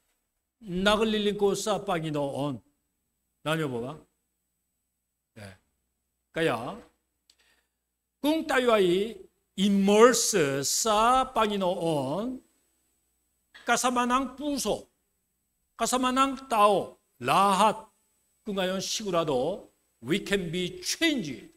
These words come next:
Naunyo ba? Ang ating weak point ay maaaring maging,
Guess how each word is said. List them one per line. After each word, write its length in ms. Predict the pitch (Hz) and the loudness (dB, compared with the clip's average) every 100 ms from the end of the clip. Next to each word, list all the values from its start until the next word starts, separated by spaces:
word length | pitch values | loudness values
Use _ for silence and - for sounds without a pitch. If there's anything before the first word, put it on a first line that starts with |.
| _ | _
Naunyo 240 | 135 143 117 | -8 -6 -8
ba? 180 | 107 131 _ _ _ _ _ _ _ _ _ _ - | -12 -18 _ _ _ _ _ _ _ _ _ _ -4
Ang 180 | 208 294 | -2 0
ating 760 | 262 254 262 262 233 165 151 127 | 0 -2 -2 -2 -2 -4 -8 -8
weak 320 | 131 302 294 302 | 0 0 0 0
point 280 | 247 240 233 | 0 0 0
ay 340 | 208 196 160 | 0 0 0
maaaring 800 | 226 151 170 185 185 185 185 175 | -2 0 2 2 2 0 -2 -2
maging, 540 | 131 147 156 160 165 | -2 -2 -2 -2 -4